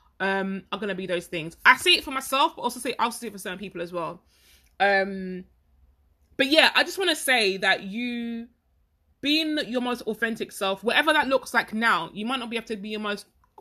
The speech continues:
hundred percent authentic se-, authentic self now. You might just be saying things, doing things, maybe changing who you talk to, to talk, talk, talk to,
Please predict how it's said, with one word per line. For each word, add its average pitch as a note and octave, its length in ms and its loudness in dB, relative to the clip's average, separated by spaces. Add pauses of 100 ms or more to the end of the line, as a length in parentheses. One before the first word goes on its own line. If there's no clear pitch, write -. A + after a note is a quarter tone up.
hundred B3 260 -2
percent - 160 -12
authentic G#3 280 -8
se-, - 100 -8 (140)
authentic G#3 500 -4
self F#3 260 -4
now. G3 320 2 (240)
You G3 100 -4
might A3 200 2
just G#3+ 180 -8
be G3+ 260 -6 (240)
saying B3 380 2
things, F#3 260 -2
doing C4 300 -4
things, E3 500 -6
maybe F3 300 -6
changing G#3 640 -6 (560)
who G3 140 -6
you B3 120 -2
talk D#4 280 0
to, - 120 -14 (680)
to F#4 180 6
talk, B3 320 -6
talk, - 240 -14
talk G4 260 2
to, F#3 200 2